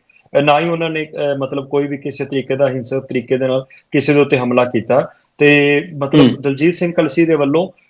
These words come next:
Speaker 1: ਕਿਸੇ ਵੀ ਤਰੀਕੇ ਦਾ ਪਹਿਲਾਂ ਵੀ ਔਰ ਜਿਹੜਾ, ਅ, in during time of his custody ਵੀ ਕਿਸੇ ਤਰੀਕੇ ਦਾ ਕੋਈ ਵੀ ਕਾਨੂੰਨ ਦੇ ਨਾਲ, ਅ, ਜਿਹੜੀ ਹੈ ਛੇੜਛਾੜ ਨਹੀਂ
Speaker 2: ਹੂੰ।
Speaker 1: ਕੀਤੀ ਗਈ।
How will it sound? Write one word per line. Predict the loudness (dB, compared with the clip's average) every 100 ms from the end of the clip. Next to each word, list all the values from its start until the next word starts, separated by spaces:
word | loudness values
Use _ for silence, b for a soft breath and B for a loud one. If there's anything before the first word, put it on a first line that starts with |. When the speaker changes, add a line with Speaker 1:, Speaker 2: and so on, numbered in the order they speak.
| -4
Speaker 1:
ਕਿਸੇ | 0 2 2
ਵੀ | 2
ਤਰੀਕੇ | 0 0 0 2
ਦਾ | 2 0 _ _ 0
ਪਹਿਲਾਂ | 2 2 2
ਵੀ | 0 -2 -4
ਔਰ | 0 2 2 0 -2
ਜਿਹੜਾ, | -2 2 2 0 0 2 2
ਅ, |
in | 0 -4 -8
during | -4 -4 -2 -2
time | 0 0
of | 0 -2 -2 -4 -6 b b -4
his | -2 -4
custody | 0 0 2 0
ਵੀ | 0
ਕਿਸੇ | -2 -2
ਤਰੀਕੇ | -2 -4 -2 2
ਦਾ | 2 2
ਕੋਈ | 2 0
ਵੀ | 0
ਕਾਨੂੰਨ | -2 -2 -2 0
ਦੇ | 0
ਨਾਲ, | 2 -2 -4 b b 2
ਅ, | 4
ਜਿਹੜੀ | 4 2
ਹੈ | 0
ਛੇੜਛਾੜ | 0 0 0 2
ਨਹੀਂ | 2
Speaker 2:
ਹੂੰ। | 0
Speaker 1:
ਕੀਤੀ | -6 -10
ਗਈ। | -10